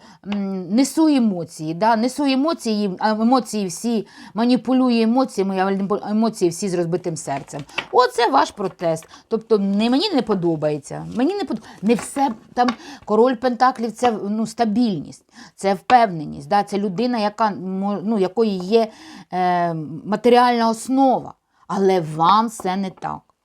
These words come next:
Все щось вас, ну, не…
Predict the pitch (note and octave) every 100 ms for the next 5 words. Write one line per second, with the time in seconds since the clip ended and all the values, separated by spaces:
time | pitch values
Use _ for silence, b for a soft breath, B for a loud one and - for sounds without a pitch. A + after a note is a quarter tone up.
0 | _ _ _ - F#3 C3 - G3 - E3
1 | G3 - D#3+ D#3 D#3 E3 F#3 F3 D#3 E3+
2 | F#3+ F3+